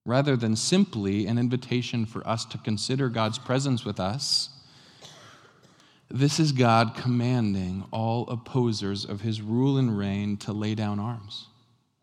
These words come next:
to freeze and to come out with their hands up, to surrender. Jonathan Edwards, the Puritan preacher, said of this verse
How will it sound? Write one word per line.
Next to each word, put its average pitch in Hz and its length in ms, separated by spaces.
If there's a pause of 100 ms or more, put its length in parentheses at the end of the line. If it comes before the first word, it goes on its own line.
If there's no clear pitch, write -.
(440)
to 131 100
freeze 131 640
and 107 160
to - 80
come 127 160
out 135 160
with 127 100
their 123 140
hands 117 320
up, 113 280 (420)
to 143 100
surrender. 120 720 (3500)
Jonathan 113 420
Edwards, 104 420
the - 60
Puritan 104 440
preacher, 110 400
said 104 240
of 101 160
this 123 180
verse 101 640